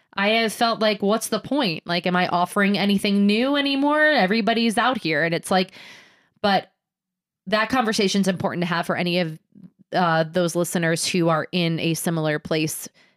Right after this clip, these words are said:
There is always gonna be lots of people coming up and new faces. And what does that mean for you? And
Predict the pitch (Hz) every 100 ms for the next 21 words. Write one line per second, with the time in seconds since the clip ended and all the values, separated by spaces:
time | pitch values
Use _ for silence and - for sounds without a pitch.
0 | _ 190 170 185 170 - 254 254 180 -
1 | 170 165 165 160 165 165 - 165 170 165
2 | - 175 170 170 175 165 165 165 - -
3 | - 190 190 185 170 165 - 175 170 165
4 | 156 160 165 185 202 208 254 330 214 175
5 | 170 170 170 170 170